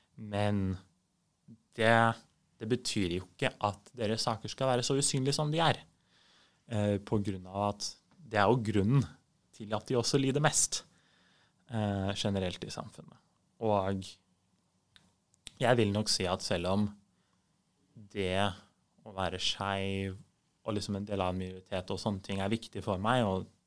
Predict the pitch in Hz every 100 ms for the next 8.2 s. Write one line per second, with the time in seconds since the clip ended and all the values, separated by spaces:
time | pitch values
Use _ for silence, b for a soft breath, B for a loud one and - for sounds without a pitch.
0 | _ _ - 98 92 90 - 101 90 90
1 | 90 87 95 - 104 95 104 98 98 135
2 | 139 B B B B B B - - 92
3 | 92 104 - - 104 - 92 - 107 98
4 | 95 90 95 95 92 - 92 90 107 -
5 | 120 - 110 143 139 95 _ _ - 117
6 | 104 92 - 98 90 - - 98 95 95
7 | 95 98 117 110 - 113 110 131 - 98
8 | 117